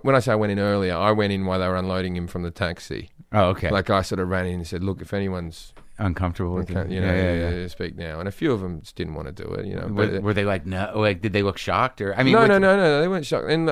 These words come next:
Speaker 1: and also, we'd rung ahead to the place and said that we were coming. And, uh, it was a lovely New Zealand girl, and she was the hottest one of the bunch.
Speaker 2: Mm-hmm.
Speaker 1: Just the best one you would have picked anyway.
Speaker 2: Yeah.
Speaker 1: You know what I mean?
Speaker 2: Yeah, yeah, yeah.
Speaker 1: And, and, you know, it, hundred and eighty Australian dollars.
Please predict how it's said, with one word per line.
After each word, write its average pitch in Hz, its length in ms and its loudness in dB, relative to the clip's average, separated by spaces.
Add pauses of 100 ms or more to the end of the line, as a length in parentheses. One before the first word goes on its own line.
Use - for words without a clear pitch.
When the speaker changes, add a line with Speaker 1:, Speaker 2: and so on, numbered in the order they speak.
Speaker 1:
and 165 160 4
also, 185 240 4
we'd 156 220 4
rung 165 300 6
ahead 117 460 2 (260)
to 123 80 -4
the 107 100 0
place 95 300 0
and 104 100 -8
said 104 180 0
that 95 120 -2
we 95 120 0
were 92 100 -2
coming. 82 360 -8 (680)
And, 107 300 -2
uh, 98 180 0
it - 20 -2
was 95 100 -4
a 113 60 0
lovely 143 240 4
New 117 160 0
Zealand 101 340 0
girl, 95 220 -2
and 113 140 -2
she - 140 -2
was 151 140 0
the 151 100 0
hottest 202 400 -2
one 135 120 0
of 127 80 -2
the 120 120 0
bunch. - 640 -2
Speaker 2:
Mm-hmm. 110 120 4
Speaker 1:
Just 107 220 4
the 151 80 4
best 190 320 4
one 175 160 6
you 165 80 4
would 165 100 4
have 151 120 0
picked 156 300 0
anyway. 135 680 4
Speaker 2:
Yeah. 117 300 6 (140)
Speaker 1:
You 135 120 4
know 131 140 8
what 117 80 2
I 120 100 4
mean? - 20 6
Speaker 2:
Yeah, 117 120 8
yeah, 117 160 8
yeah. 110 220 4 (300)
Speaker 1:
And, 143 880 2
and, - 240 -8
you 170 240 2
know, 120 320 4
it, 117 320 -10 (260)
hundred 151 340 6
and 143 80 6
eighty 135 320 6
Australian 123 500 4
dollars. 147 580 2